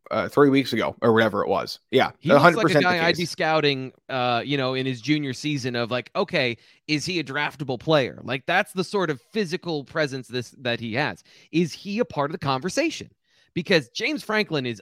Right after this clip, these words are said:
Speaker 2: unabashedly excited about him. So what is, what does that competition do to the players at the interior of that offensive line? And does that competition bleed over and leave you some options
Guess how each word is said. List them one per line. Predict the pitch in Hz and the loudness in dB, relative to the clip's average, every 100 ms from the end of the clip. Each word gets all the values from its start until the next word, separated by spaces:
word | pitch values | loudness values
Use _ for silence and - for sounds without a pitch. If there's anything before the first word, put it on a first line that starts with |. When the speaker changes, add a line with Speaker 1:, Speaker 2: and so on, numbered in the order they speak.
| - | -6
Speaker 2:
unabashedly | 175 151 143 143 123 110 | -4 -2 -2 -2 -6 -8
excited | 90 - 127 117 80 - - | -8 -6 -2 -2 -6 -16 -10
about | 113 107 104 | -6 -6 -6
him. | 101 98 50 _ _ - | -10 -12 -12 _ _ -16
So | - 214 185 123 113 - _ _ _ | -4 2 2 2 -4 -10 _ _ _
what | - 127 196 - | -14 0 0 2
is, | 190 180 165 131 - _ | 2 2 2 -6 -14 _
what | 120 196 | -4 0
does | 196 147 | 0 0
that | 185 | -2
competition | 190 180 - 180 160 | -2 -4 -2 -2 -2
do | 139 190 226 190 | -2 0 0 0
to | 185 | -4
the | |
players | 147 156 139 131 | -4 -2 -2 -2
at | 120 | -6
the | 127 131 | -6 -8
interior | 131 - 170 139 147 - | -8 -8 -4 -4 -4 -4
of | 120 120 110 | -4 -4 -2
that | 127 127 - | 0 0 0
offensive | 117 113 117 113 117 | -2 -2 -8 -10 -2
line? | 220 147 117 - - _ | 0 0 -2 -8 -20 _
And | 165 170 - | -6 -6 0
does | 160 190 | 2 2
that | 190 208 - | 0 -4 0
competition | 202 196 - 147 120 127 123 | -2 -2 -4 -4 -2 -6 -6
bleed | 101 123 165 220 | -10 -6 -4 0
over | 185 165 135 151 151 | 2 2 -2 -4 -4
and | 156 143 | -6 -4
leave | 147 190 180 | -4 -4 -4
you | 196 | -6
some | - 180 - | -4 -6 -4
options | 165 - - 123 113 127 | -6 -4 -6 -6 -6 -12